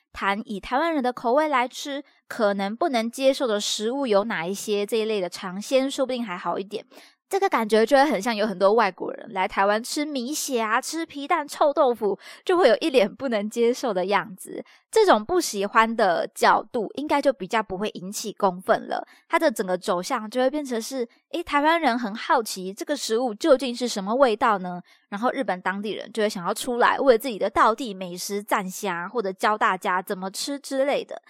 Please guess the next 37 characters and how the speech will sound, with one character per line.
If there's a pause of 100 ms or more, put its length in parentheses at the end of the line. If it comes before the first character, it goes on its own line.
(320)
应
该
整
个
画
风
就
会
和
谐
很
多
啦。 (500)
那
其
实
有
像
这
种
感
觉
是
有
害
频
道
形
象
的
内
容
出
来
闹
很
大，